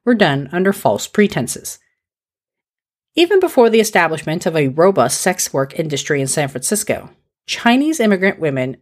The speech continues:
were interrogated thoroughly and frequently treated as if they were a potential prostitute until they proved otherwise.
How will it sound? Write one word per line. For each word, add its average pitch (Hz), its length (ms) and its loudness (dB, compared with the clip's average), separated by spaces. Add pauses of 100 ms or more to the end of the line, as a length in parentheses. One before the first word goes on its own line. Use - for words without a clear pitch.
(120)
were 214 140 2
interrogated 240 720 2
thoroughly - 760 -2
and 139 140 -2
frequently 233 460 2
treated 127 440 -2
as 156 160 0
if - 140 0
they 160 100 4
were 151 160 2
a 151 40 -6
potential 175 400 -2
prostitute - 680 -2 (440)
until 190 240 0
they 165 100 2
proved 143 260 -2
otherwise. - 600 -2